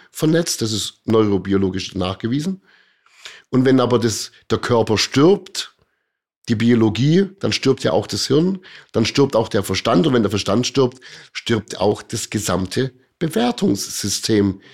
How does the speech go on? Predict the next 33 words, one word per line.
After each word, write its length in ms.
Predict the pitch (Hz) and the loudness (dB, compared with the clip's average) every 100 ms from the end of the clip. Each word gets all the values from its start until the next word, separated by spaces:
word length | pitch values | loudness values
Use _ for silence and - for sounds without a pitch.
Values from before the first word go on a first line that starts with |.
| _ | _
das 160 | 95 - | -8 -4
dir 200 | 147 180 | 0 2
jetzt 320 | 131 127 - | 2 0 -2
sagt, 480 | - 120 165 - - _ - _ _ _ _ - | 0 0 0 -4 -20 _ -20 _ _ _ _ -6
„Oh 120 | 117 | -2
mein 340 | 113 113 110 - | 0 -2 -4 -4
Gott, 340 | 113 - - | -6 -6 -16
ich 280 | - - - | -14 -12 -4
muss 320 | 117 135 - | 0 0 0
lernen, 400 | 120 113 117 104 | 0 0 0 0
mit 180 | 101 104 | -2 -4
diesem 240 | 107 107 | -8 -6
Schmerz 380 | 104 127 135 - | -4 -4 -4 -6
zu 100 | - | -8
leben.“ 380 | 87 90 85 - _ _ _ _ _ _ _ | -6 -6 -10 -18 _ _ _ _ _ _ _
Das 140 | - 123 | -8 -6
ist 100 | 123 | 0
alles 240 | 123 120 | 0 2
eine 100 | 135 | 0
Bewertungsgeschichte. 1200 | 131 151 170 - 104 - 98 - 104 - - 98 _ _ _ _ _ _ _ _ _ _ _ - | -2 -2 -4 -2 -4 -4 -8 -8 -10 -14 -20 -20 _ _ _ _ _ _ _ _ _ _ _ -4
Aber 240 | 127 123 | 0 2
alles, 160 | 123 147 | 2 2
was 160 | 147 - | 0 0
Bewertung 480 | 113 117 127 135 | 2 2 2 2
ist, 260 | 147 147 - | 2 0 -8
stirbt 440 | - 127 113 - | -2 0 0 0
mit. 340 | 120 160 - _ _ _ - | 0 0 -2 _ _ _ -6
Und 100 | 104 | -2
was 180 | 110 - | -2 0
bleibt, 400 | 101 113 131 - | 2 2 0 -4
ist 180 | - 101 | -6 -6
das 180 | - | -4
Wesen, 520 | 95 95 101 107 110 | -2 0 0 -4 -6